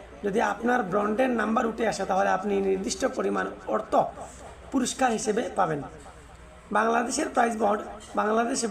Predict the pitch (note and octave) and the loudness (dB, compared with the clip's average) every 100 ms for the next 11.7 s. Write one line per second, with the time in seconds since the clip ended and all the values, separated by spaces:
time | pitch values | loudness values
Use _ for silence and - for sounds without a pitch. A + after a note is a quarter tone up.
0 | F#3 B3+ D4+ - - A3+ F#3+ G3 F#3+ F#3 | 2 2 2 -2 -2 -2 0 0 0 0
1 | D#3 C#3+ - - - - - - - - | -2 -4 -8 -18 -20 -20 -20 -20 -10 0
2 | G#3+ A3 A#3 A3+ B3+ D4 - - - B3+ | 0 2 2 2 2 0 -2 -6 -4 -2
3 | - C#4+ A#3+ A3 G#3+ A#3 A#3 A3+ A3+ A#3 | 0 0 4 4 2 0 0 0 0 0
4 | B3+ A#3 A3+ F3 D#3+ C#3 D3+ C3+ - - | 0 2 0 -2 -2 -2 -4 -6 -12 -20
5 | - - - - F#3+ A#3 D4 C4 A#3 - | -20 -20 -16 -2 0 2 4 4 2 -4
6 | - - - - A#3+ B3 A#3 B3 B3+ A3+ | -14 -14 -8 -2 0 2 2 4 2 0
7 | F3 F#3 F3+ D#3 C3+ - - - - - | -2 2 2 2 -2 -8 -16 -18 -20 -20
8 | - - - - A3+ A#3 C4 D4 D4 C#4+ | -20 -20 -20 -4 0 2 2 2 2 2
9 | - G3 G3 - - - A#3+ A3 G#3 C#4+ | 0 0 -2 -12 -8 2 2 2 2 2
10 | B3+ B3 A#3+ A3 G#3+ - B3 F#3+ G3+ F#3+ | 4 4 4 4 4 2 0 2 0 2
11 | G#3+ G#3+ - C#4+ G#3 A3 A#3 | 0 -2 -6 -4 -2 0 0